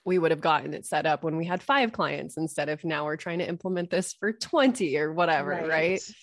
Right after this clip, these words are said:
Speaker 2: Right.
Speaker 1: So.
Speaker 2: Yeah. I always encourage looking at the, the R O I too, because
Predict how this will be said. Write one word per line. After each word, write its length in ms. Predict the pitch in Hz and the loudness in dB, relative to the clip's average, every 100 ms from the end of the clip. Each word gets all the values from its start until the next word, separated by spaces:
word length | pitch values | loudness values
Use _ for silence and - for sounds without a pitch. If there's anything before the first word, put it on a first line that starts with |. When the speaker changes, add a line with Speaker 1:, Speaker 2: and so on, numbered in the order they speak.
| - - | -20 -14
Speaker 2:
Right. 380 | 180 165 160 - _ | -8 -8 -8 -16 _
Speaker 1:
So. 320 | - - 180 - _ _ _ | -10 -8 -8 -10 _ _ _
Speaker 2:
Yeah. 380 | 208 196 175 180 - | -2 0 0 0 2
I 100 | 233 | 4
always 300 | 311 359 277 | 4 4 2
encourage 420 | 240 - 208 185 | 0 2 0 0
looking 320 | 202 202 214 | -6 -2 0
at 160 | 190 190 | 0 0
the, 380 | 185 180 175 180 | 0 0 -2 -4
the 140 | 196 | -4
R 240 | 190 185 180 | -2 -2 -2
O 140 | 175 | -2
I 220 | 175 175 | -2 -4
too, 460 | 175 - 175 175 185 | -6 -4 -2 -2 -4
because 680 | 196 - 190 170 170 175 | -6 -2 0 0 -2 -6